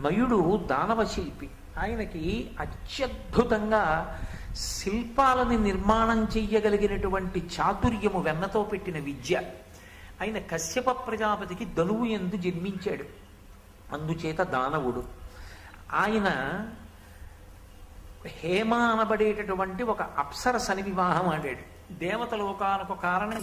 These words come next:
చేత ఆ అప్సరసని భూలోకానికి పంపించారు. ఆమెని వివాహం చేసుకున్నటువంటి మయునికి ముగ్గురు సంతానం జన్మించారు. దుందుభి, మాయావి, మండోదరి.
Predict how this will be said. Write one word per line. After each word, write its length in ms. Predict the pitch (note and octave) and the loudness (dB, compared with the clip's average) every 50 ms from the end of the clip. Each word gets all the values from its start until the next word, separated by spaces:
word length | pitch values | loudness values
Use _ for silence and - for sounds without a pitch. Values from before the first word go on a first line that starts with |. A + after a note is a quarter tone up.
| - - | -4 -4
చేత 160 | F#3 F3+ F3+ A#3 | -4 -4 -2 -2
ఆ 240 | A3 G#3 G3+ G3 | 0 0 0 0
అప్సరసని 560 | F3 - - - - A3+ A3 G3 - G3+ G3 G#3 | 0 -2 -4 -4 -2 0 0 0 -2 -2 -4 -2
భూలోకానికి 640 | F3 - F#3 G#3+ A3 G#3+ G#3 A3 G3+ F3+ F3 F3 G3+ | 0 0 4 6 6 6 4 4 0 0 0 0 -2
పంపించారు. 680 | - F#3+ E3 - - G3+ F3+ E3+ - - C#3 - - - - - - - - - - - - - - - | -2 -4 -6 -6 -6 -6 -6 -6 -4 -4 -4 -4 -6 -10 -16 -20 -20 -20 -20 -18 -18 -18 -20 -10 -6 -2
ఆమెని 380 | D3+ E3 F#3+ G#3 A3+ A#3 A3 G#3 | 0 2 2 2 2 2 0 0
వివాహం 600 | F3 D#3 D#3 F#3+ G#3+ A#3+ A#3 F#3+ A3+ A#3+ A#3 A#3 - A3+ | -2 -2 0 0 2 2 2 2 2 2 2 0 0 -2
చేసుకున్నటువంటి 960 | A3 G3+ - G#3+ G#3 A3 G#3 G#3 G#3 G#3 G3+ G#3 F#3+ G3 F#3+ F3+ F3+ G3 F#3+ | -2 -2 -2 -2 -2 -2 -2 0 -2 -2 -2 -2 -2 -2 -2 -2 -2 -2 -2
మయునికి 880 | - C3 C#3 D#3+ F#3 G#3 G#3+ A3+ - - - C#3+ C3 C3+ D3+ G3 A3 - - - - - - - - | -2 -2 -2 0 2 2 2 2 2 0 -2 -4 -4 -4 -4 -6 -6 -10 -12 -16 -18 -20 -18 -14 -10
ముగ్గురు 480 | F3 E3 F#3 F3+ F3 F#3+ A#3 A3+ G#3+ A#3 - - - - - - - - - | -6 -4 -4 -2 -2 -2 -2 0 -2 -4 -6 -10 -16 -18 -18 -20 -20 -18 -16
సంతానం 600 | - - - E3 F#3+ F#3+ - A#3 A3+ A3 G#3 F#3+ F3 | -6 -4 -4 -4 0 2 2 2 2 2 0 0 0
జన్మించారు. 640 | D#3+ D#3+ D#3+ E3 F3 F#3+ G3+ - - F3 D3 - - - - - - - - - - - - - C#3 | -2 -2 -2 -2 -2 -4 -4 -4 -4 -4 -4 -6 -8 -12 -16 -18 -20 -20 -20 -20 -18 -16 -14 -8 -6
దుందుభి, 680 | D#3 F3 F#3 F3 F#3 G#3+ F#3 - - A3+ D4 D#4+ - - - - - - - - - - | -4 -4 -4 -2 -2 -4 -2 0 0 0 0 0 -2 -8 -16 -18 -20 -20 -20 -20 -16 -12
మాయావి, 840 | A#2+ A#2+ B2+ B2+ C#3+ E3 F3+ F#3 F#3+ F#3+ F#3 F3+ G#3 B3 D#4 E4+ - - - - - - - - D3+ | -6 -2 -2 0 0 0 2 2 4 4 2 2 2 0 -2 -4 -6 -10 -14 -16 -18 -18 -16 -10 -8
మండోదరి. 680 | C3+ C#3 D3+ D#3 D#3 D#3+ D#3 D3+ C#3+ C#3 B2+ B2+ C#3+ | -6 -6 -4 -4 -2 -2 -2 0 0 0 0 0 -4